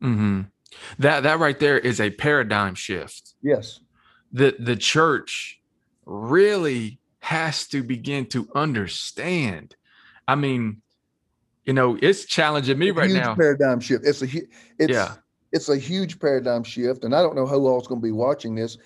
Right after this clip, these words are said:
Speaker 2: but even as I'm talking about it, I can feel the weight of it.
Speaker 1: Yeah.
Speaker 2: Because the kingdom,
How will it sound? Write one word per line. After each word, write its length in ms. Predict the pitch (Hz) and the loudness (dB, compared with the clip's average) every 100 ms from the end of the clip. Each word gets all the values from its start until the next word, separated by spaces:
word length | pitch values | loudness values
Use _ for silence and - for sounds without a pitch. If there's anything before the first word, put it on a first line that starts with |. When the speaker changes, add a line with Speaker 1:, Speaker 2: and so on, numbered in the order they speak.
| _ | _
Speaker 2:
but 120 | 131 143 | 0 2
even 240 | 180 170 | 2 -2
as 100 | 139 | -2
I'm 180 | 127 120 | -4 0
talking 380 | 160 196 131 117 | 2 2 0 -2
about 240 | 117 117 | 0 0
it, 80 | 120 | 0
I 120 | 139 | -2
can 100 | 117 | -2
feel 280 | 127 175 160 | 2 2 4
the 100 | 113 | 0
weight 300 | 127 180 127 | 0 0 0
of 200 | 98 87 | -4 -8
it. 120 | - _ _ | -18 _ _
Speaker 1:
Yeah. 340 | 117 135 117 - | 0 0 0 -4
Speaker 2:
Because 500 | 143 151 135 123 - _ _ | -4 2 2 0 -10 _ _
the 100 | 131 | -10
kingdom, 680 | 113 - 226 196 127 123 | -6 -2 0 2 0 0